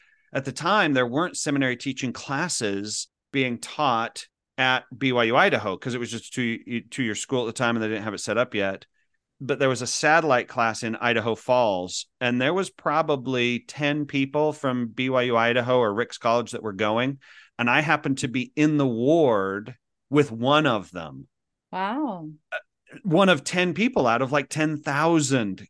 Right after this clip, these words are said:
Speaker 1: going to the school. So he said, "Yeah, you should come take the class." So I went and took the classes. Things worked out. It's a, a pretty grueling hiring process because lots of people would love to be seminary teachers and they have very limited spots. But I, I,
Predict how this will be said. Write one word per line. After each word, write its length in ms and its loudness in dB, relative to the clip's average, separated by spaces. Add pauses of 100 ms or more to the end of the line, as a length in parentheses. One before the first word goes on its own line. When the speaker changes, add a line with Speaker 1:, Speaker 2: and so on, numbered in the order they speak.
(100)
Speaker 1:
going 500 2
to 120 -8
the 60 -8
school. 380 -2
So 220 4
he 140 2
said, 200 0
"Yeah, 120 0
you 80 0
should 160 -10
come 120 -4
take 140 -4
the 60 -20
class." 180 -6
So 100 -2
I 40 4
went 140 0
and 40 -10
took 140 -6
the 60 -20
classes. 440 -2 (440)
Things 240 2
worked 240 2
out. 380 4 (260)
It's 220 -6
a, 260 4
a 200 0 (160)
pretty 380 -2 (140)
grueling 400 4
hiring 380 2
process 480 0
because 320 -4
lots 220 2
of 100 -8
people 340 -2
would 140 -2
love 220 2
to 80 -12
be 100 -4
seminary 360 -4
teachers 360 -8
and 80 -8
they 40 -8
have 140 -8
very 320 0
limited 480 0
spots. 440 -2
But 160 -2 (100)
I, 320 2
I, 320 0